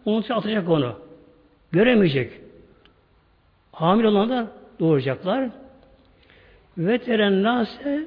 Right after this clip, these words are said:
sükara. İnsanları da o anda Allah Teala buyuruyor, sarhoş olarak göreceksin. Nedir sarhoş burada?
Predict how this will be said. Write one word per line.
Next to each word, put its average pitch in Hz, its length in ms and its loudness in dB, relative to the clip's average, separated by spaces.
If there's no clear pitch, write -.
sükara. 151 920 -4
İnsanları 220 580 4
da 240 80 4
o 262 40 2
anda 185 440 2
Allah 170 260 2
Teala 151 280 0
buyuruyor, 254 480 0
sarhoş 190 1300 -2
olarak 190 340 -2
göreceksin. 143 500 0
Nedir 247 200 4
sarhoş 165 420 0
burada? 226 420 -2